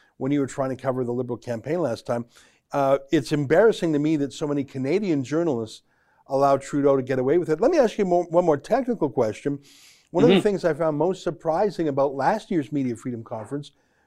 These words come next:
Speaker 1: was that it was largely outsourced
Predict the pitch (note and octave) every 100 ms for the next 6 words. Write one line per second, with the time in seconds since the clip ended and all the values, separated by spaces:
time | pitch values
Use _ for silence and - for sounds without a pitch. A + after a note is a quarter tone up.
0 | _ D3+ C#3+ F3 E3+ D#3+ C3 C#3+ F3+ G#3
1 | - F3 E3+ - D3+ F#3+ - - - A#2+
2 | A#2+ C3 -